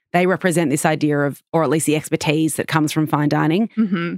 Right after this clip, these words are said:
Speaker 1: But the rest of the team in that shop has worked in the sandwich shop for a long time.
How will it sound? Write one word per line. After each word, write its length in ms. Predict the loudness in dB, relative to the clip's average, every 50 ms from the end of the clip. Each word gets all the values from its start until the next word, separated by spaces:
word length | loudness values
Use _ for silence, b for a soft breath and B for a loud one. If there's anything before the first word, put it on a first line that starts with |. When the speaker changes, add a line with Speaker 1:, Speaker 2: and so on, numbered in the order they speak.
| -2
Speaker 1:
But 240 | 0 0 0 0 -2
the 120 | -2 0 0
rest 460 | 2 2 2 2 0 0 -2 0 -2
of 80 | -2 0
the 80 | 0
team 480 | -2 0 0 0 2 2 2 2 0 0
in 220 | 0 0 0 0 0
that 220 | 0 -2 -4 -6 _ -10
shop 340 | -6 -2 0 0 0 0 0 0
has 140 | -2 0 0
worked 360 | 0 0 0 0 -2 -4 -4
in 320 | -2 0 2 2 0 0 -4 _ _ -8
the 80 | -6
sandwich 380 | -4 -2 0 0 0 -2 -2 0
shop 160 | -2 -2 -2
for 100 | -2 -2
a 60 | 0
long 180 | 0 0 0 0
time. 400 | 0 0 -2 0 0 0 -2 -2